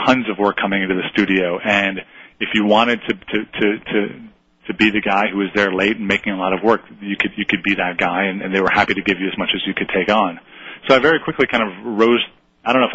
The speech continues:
I, I don't, I wouldn't say I rose through the ranks, but, you know, I was just eager to make a lot of work at the time, and, uh, they were eager to,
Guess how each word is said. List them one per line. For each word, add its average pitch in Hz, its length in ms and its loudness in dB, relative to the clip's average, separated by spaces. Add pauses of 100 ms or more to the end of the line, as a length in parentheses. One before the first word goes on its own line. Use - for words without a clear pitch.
I, - 360 -18
I 101 40 -4
don't, 104 120 -4
I 98 40 -4
wouldn't 98 240 -2
say 104 60 4
I 92 40 2
rose 95 260 -2
through 92 100 -8
the 95 40 -2
ranks, 107 300 2
but, 101 120 -6 (340)
you 185 80 4
know, 139 60 6
I 120 40 2
was 117 160 0
just 127 180 0
eager 123 300 2
to 107 100 -4
make 107 220 2
a 104 60 2
lot 101 200 2
of 90 80 -6
work 110 240 2
at 101 60 -4
the 98 80 -2
time, 95 340 0
and, 98 120 -2 (500)
uh, 104 160 4
they 110 100 4
were 107 140 2
eager 104 320 2
to, 98 260 -4